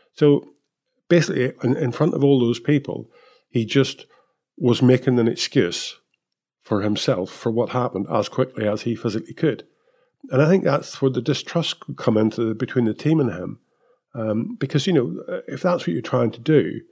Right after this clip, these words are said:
immediately, whenever they, the team can see that's not what happened. But if, you know, if he's trying to find that excuse immediately, then where is, where does that stop at? Where does that stop in the, you know, in his mental approach to it all? I mean,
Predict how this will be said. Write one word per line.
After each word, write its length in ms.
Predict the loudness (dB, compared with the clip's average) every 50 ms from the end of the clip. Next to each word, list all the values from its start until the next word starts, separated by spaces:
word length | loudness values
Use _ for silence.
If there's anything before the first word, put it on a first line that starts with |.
| _ _ _ _ _ _ _ _ _ _ _ _ _ _ _ _ _
immediately, 480 | 2 6 6 6 6 6 4 -2 -2
whenever 220 | 0 0 2 2 4
they, 160 | 4 4 4
the 180 | 2 0 -4 0
team 260 | 2 4 6 6 6
can 120 | 6 4
see 300 | 2 2 2 2 4 4
that's 280 | 4 2 0 0 -2 -2
not 160 | -2 0 0
what 160 | -2 -4 -4
happened. 360 | -4 -6 -6 -6 -8 -10 -6
But 120 | -4 -4 -6
if, 120 | -4 -4
you 260 | -6 -6 -2 0 2
know, 180 | 2 2 2 -2 -8 -18 -20 -20 _ _
if 80 | -6 0
he's 200 | 2 4 4 4
trying 260 | 2 4 4 4 4
to 80 | 4 2
find 240 | 2 2 2 4 4
that 340 | 2 0 0 -4 -10 -20 _ _ -16
excuse 520 | -12 -8 -8 -8 -4 0 0 0 2 2
immediately, 600 | 0 2 4 4 4 4 2 -4 -6 -6 -4 -2
then 280 | 0 0 0 0 -2 -4 -8 -18 -20 _ _ _ -12 -2 4
where 240 | 6 6 8 8
is, 180 | 6 4 4 0 -2
where 100 | 0 0
does 80 | 2 2
that 140 | 0 -2 0
stop 320 | 0 2 2 2 2 0
at? 260 | -6 -12 -12 -12 -8
Where 120 | -4 -2 -2
does 80 | -2
that 120 | -2 -4 -6
stop 300 | -2 0 0 0 0 -2
in 80 | -2
the, 180 | -2 -2 -4 -6 _ -20 -20 -20 _ _ _ -6
you 100 | -4 -2
know, 80 | 0
in 60 | 0 -2
his 160 | -2 0 2
mental 340 | 4 4 4 2 0 -4 -6
approach 460 | -6 -4 -2 0 0 0 -2 -4 -4
to 80 | -2
it 100 | -2 -2
all? 160 | -2 -4 -4 -4
I 40 |
mean, 200 | -2 -2 -4 -4